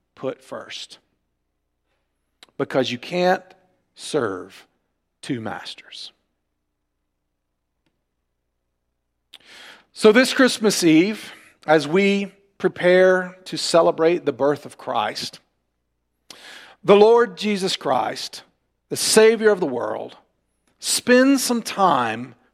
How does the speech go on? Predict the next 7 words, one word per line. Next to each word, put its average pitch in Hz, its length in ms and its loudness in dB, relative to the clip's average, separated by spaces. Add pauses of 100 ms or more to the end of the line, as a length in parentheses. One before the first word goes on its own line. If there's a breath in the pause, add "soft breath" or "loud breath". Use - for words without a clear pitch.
(160)
praying 202 560 4
and 156 180 -2
meditating 175 640 0
on 123 160 -6
your 123 160 -6
attitudes 139 560 -6
about 113 400 -2